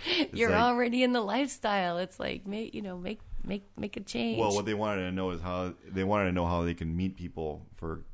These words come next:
Speaker 1: uh, you know, other couples on the cruise, you know, whether they were vanillas or not.
Speaker 2: Mm-hmm.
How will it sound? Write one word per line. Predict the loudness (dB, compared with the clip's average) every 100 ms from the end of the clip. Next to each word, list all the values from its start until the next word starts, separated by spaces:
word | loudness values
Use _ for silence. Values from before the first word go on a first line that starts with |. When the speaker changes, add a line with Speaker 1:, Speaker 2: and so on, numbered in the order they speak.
| -12 -6
Speaker 1:
uh, | -4 -2
you |
know, | -4
other | -2 -2 -2
couples | -4 -4 -6 -4
on | -2 -2 -2
the | -2
cruise, | 6 6 6 0
you | -4
know, | -4
whether | -4 -4 -4
they | -6
were | -8
vanillas | -6 -6 -6 -8
or |
not. | -6 -4 -4 -6 -12 -8
Speaker 2:
Mm-hmm. | -4 0 -2